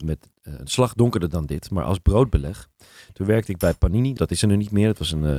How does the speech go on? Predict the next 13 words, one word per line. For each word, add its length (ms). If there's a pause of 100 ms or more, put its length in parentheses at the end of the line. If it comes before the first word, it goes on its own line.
(100)
een 160
zaakje 360
op 60
de 80
Vijzelgracht 420
in 60
Amsterdam 360
waar 140
ze 60
hun 120
eigen 240
brood 260
bakken. 320